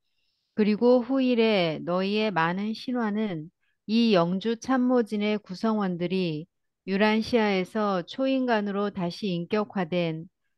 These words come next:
이 초기 시절에 관한 왜곡된 전설로부터 생겨났다.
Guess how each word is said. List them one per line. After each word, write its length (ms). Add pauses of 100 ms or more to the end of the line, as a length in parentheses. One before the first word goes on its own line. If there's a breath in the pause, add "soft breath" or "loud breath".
(120)
이 280
초기 360
시절에 480
관한 600
왜곡된 640
전설로부터 920
생겨났다. 920